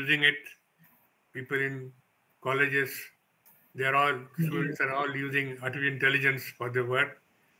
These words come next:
Speaker 1: And, uh, it's so easy to work in artificial intelligence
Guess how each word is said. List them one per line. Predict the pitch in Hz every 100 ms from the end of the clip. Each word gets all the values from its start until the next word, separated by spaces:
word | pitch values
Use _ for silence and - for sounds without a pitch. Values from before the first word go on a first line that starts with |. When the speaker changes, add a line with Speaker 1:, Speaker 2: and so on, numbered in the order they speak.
| - - - - - - - - 135
Speaker 1:
And, | 139 143 139 135
uh, | 139 131 127 -
it's | -
so | -
easy | 165 180 196
to | 175
work | 151 160 160 -
in | 147 143
artificial | 135 160 143 156
intelligence | 147 143 143 147 160 160 156